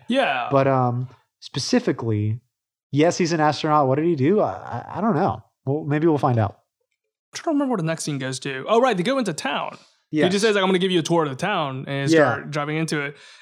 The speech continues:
Speaker 1: And then there's, like, a dog. The, the way they introduce the scene is that a dog just crosses the street.
Speaker 2: Yeah, there's just a
Speaker 1: Just a
Speaker 2: dog sleeping in the middle of the street, and then when the car comes by, the dog's like, "All right, I'll move."
Speaker 1: Yeah, there's so many shots of just animals roaming the streets.
Speaker 2: Which is great. Uh, we'll get there. I wanna talk about this a little later, but yeah, there's some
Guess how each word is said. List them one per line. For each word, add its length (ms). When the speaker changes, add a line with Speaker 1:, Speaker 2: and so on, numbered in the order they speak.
Speaker 1:
And 100
then 80
there's, 160
like, 100
a 80
dog. 680
The, 180
the 140
way 100
they 100
introduce 300
the 80
scene 220
is 100
that 180
a 80
dog 460
just 160
crosses 480
the 140
street. 480
Speaker 2:
Yeah, 160
there's 200
just 140
a 40
Speaker 1:
Just 100
a 20
Speaker 2:
dog 420
sleeping 380
in 60
the 80
middle 180
of 60
the 20
street, 300
and 80
then 80
when 80
the 80
car 220
comes 180
by, 240
the 80
dog's 260
like, 120
"All 100
right, 200
I'll 120
move." 340
Speaker 1:
Yeah, 300
there's 200
so 140
many 160
shots 280
of 40
just 120
animals 420
roaming 540
the 100
streets. 640
Speaker 2:
Which 160
is 100
great. 380
Uh, 280
we'll 140
get 240
there. 160
I 80
wanna 160
talk 180
about 140
this 140
a 40
little 140
later, 220
but 180
yeah, 140
there's 180
some 240